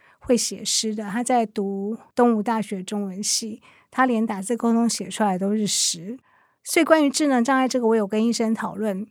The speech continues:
就是说数据上是讲说他们自闭症里面大约有三成有智能障碍。我就说可是看起来真的不像，然后那医生也说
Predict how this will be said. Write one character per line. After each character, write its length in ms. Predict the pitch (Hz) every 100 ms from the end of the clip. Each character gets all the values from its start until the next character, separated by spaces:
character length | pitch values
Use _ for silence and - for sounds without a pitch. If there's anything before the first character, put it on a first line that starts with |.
| -
就 140 | 269
是 80 | 277
说 460 | 254 269 247 262 285
数 280 | - - 277
据 180 | 285 247
上 240 | 269 233
是 100 | 247
讲 240 | 226 170
说 240 | 208 214 208
他 160 | 220
们 240 | 233 214 208 - - _
自 200 | - 294
闭 220 | 254 269 240
症 240 | 262 208
里 100 | 190
面 240 | 196 226
大 200 | 226 220
约 80 | 233
有 200 | 202 202 202
三 280 | - 226
成 280 | 233 196 190
有 100 | 202
智 220 | 202 -
能 200 | 214 196 202
障 240 | - 190
碍。 280 | 214 175 226 - - _ -
我 80 | 220
就 80 |
说 140 | 214 302
可 120 | 247
是 120 | 240
看 180 | - 277
起 100 | 220
来 60 | 190
真 160 | 233
的 60 | 226
不 180 | - 202
像， 240 | 233 208
然 80 | 214
后 80 | 269
那 140 | 285
医 120 | 277
生 160 | 262 262
也 200 | 262 180
说 360 | - 220 220